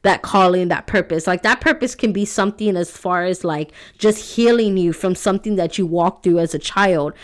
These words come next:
that you're trying to break with your children today, you know? So just remember that there's no cookie cutter way, okay? I know that one was long.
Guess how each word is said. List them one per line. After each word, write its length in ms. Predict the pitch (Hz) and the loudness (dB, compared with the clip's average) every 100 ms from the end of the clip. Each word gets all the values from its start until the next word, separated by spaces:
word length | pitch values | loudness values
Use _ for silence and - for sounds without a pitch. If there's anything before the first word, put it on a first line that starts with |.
| - | -6
that 140 | - 185 | 0 2
you're 120 | 190 | 2
trying 240 | - 214 | 2 -2
to 140 | 196 175 | 0 -2
break 340 | 151 170 180 | 2 0 2
with 180 | 175 - | -4 -2
your 120 | 170 | -4
children 440 | 170 - 170 175 160 | -2 -2 0 0 -2
today, 560 | - 147 190 147 - - _ _ - | -4 -2 0 -2 -6 -18 _ _ 0
you 180 | 196 185 | 4 4
know? 320 | 170 175 214 - - | 2 0 -4 -14 -4
So 200 | - 226 | 2 2
just 320 | 220 269 - | 4 0 2
remember 600 | 339 254 180 170 170 190 _ | 2 2 2 0 -2 -4 _
that 520 | - 196 180 180 - _ | -2 2 4 2 0 _
there's 320 | 190 196 196 196 | 0 2 2 0
no 100 | 180 | -2
cookie 320 | - - 175 | -6 -8 -10
cutter 300 | - 151 147 | -4 -4 -4
way, 200 | - - _ - 175 | -10 -18 _ -6 -2
okay? 260 | 185 180 - | 0 -2 -2
I 80 | 190 | -2
know 100 | 185 | 0
that 160 | 147 | -2
one 120 | 170 | -4
was 160 | 175 180 | -4 -2
long. 260 | 165 151 | 0 -2